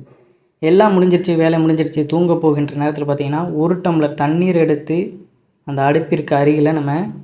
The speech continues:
திறந்த மேனிக்கு வைத்து விட்டு போகணும். அந்த நேரத்துல வருகின்ற இறைவன்களும் நம்மளுடைய முன்னோர்களும் அந்த தண்ணீரை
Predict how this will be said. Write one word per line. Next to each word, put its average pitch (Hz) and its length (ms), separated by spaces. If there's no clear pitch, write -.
திறந்த 196 380
மேனிக்கு 175 320
வைத்து 151 260
விட்டு 143 180
போகணும். 139 380
அந்த 170 220
நேரத்துல 190 520
வருகின்ற 160 480
இறைவன்களும் 151 640
நம்மளுடைய 143 360
முன்னோர்களும் 147 680
அந்த 151 240
தண்ணீரை 196 480